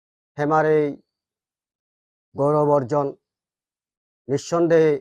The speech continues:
আমি সকলের আশীর্বাদ এবং শুভকামনা প্রত্যাশী।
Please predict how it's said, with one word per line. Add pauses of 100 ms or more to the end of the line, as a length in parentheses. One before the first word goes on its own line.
(720)
আমি
সকলের
আশীর্বাদ
এবং (680)
শুভকামনা (840)
প্রত্যাশী।